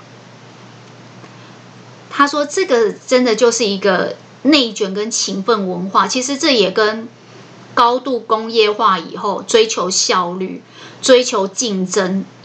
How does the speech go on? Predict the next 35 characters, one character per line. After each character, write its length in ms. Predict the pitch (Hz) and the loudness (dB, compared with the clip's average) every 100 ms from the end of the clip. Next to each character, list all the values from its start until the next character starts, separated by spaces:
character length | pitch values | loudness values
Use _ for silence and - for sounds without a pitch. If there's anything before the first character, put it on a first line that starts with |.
| - | -4
以 160 | 196 | 0
后 320 | 180 220 - - - - | 2 2 0 -6 -20 -8
反 280 | - 190 185 - - - | -2 0 -2 -8 -18 -4
馈 220 | 294 233 | 2 2
下 320 | 220 226 180 | 4 0 -2
来 80 | 175 | -6
的 180 | 190 190 | -8 -8
一 80 | |
种 220 | 202 196 202 | -6 -4 -2
人 160 | 202 | -2
际 160 | 196 233 | 0 2
关 180 | 220 202 | 2 2
系 200 | 202 190 | -2 -2
的 100 | 170 | -2
相 240 | - 185 | -2 -2
处 140 | 185 | -2
模 280 | 202 156 - | -2 -4 -6
式。 300 | - - 202 - - - - | -2 -2 -2 -8 -18 -18 2
那 120 | 294 | 4
这 120 | 302 | 4
种 120 | 320 208 | 2 0
相 200 | 262 269 | -2 -2
处 120 | 226 | -2
模 280 | 196 190 196 | -4 -4 -4
式 300 | - 220 - - - - - - - - - | 2 0 0 -12 -18 -20 -20 -20 -20 -10 0
放 180 | - 277 | 2 4
到 220 | 277 254 | 2 0
消 260 | - 233 220 | 0 -2 0
费 200 | 226 196 | 0 0
上 240 | 208 185 | 0 -2
会 120 | 196 | -4
怎 140 | 185 - | -4 -8
么 140 | - | -10
样 180 | 143 139 | -8 -8
呢？ 140 | - | -10